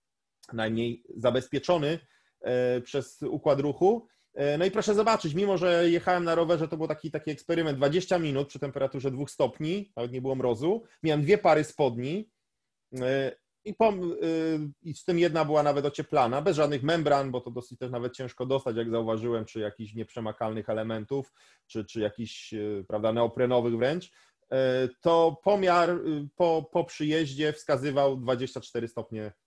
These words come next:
Celsjusza. Czyli zresztą nawet jak dotyka się, to jest wychłodzone. Czyli tu wiemy, że ta elastyczność tkanek się wyraźnie zmniejsza. Jeśli my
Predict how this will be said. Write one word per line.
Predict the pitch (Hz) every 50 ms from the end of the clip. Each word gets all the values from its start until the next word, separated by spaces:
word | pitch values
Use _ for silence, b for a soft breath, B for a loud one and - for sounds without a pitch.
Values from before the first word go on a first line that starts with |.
| _
Celsjusza. | - 110 101 - - 110 101 95 - - - - _ _ _ _ _ _ _ _ -
Czyli | - 156 151 156 151 - b b b -
zresztą | - 196 220 214 220 214
nawet | 208 196 202 196
jak | 190
dotyka | 180 180 185 196 180 180 139
się, | - 143 123
to | 123
jest | 113 110 113
wychłodzone. | 123 - - 113 104 101 101 92 92 87
Czyli | - - - 170 175 160
tu | - 202 180
wiemy, | 190 202 202 196 196 180
że | 180 180
ta | 185 180
elastyczność | 175 175 175 175 175 180 175 - 185 180 - 175 160
tkanek | - - 175 175 175 170
się | - 165
wyraźnie | 151 160 165 165 156 151 165 151
zmniejsza. | 156 175 175 180 180 160 143 - - 90
Jeśli | 92 113 139 135 - 165 165
my | 170 180 180 151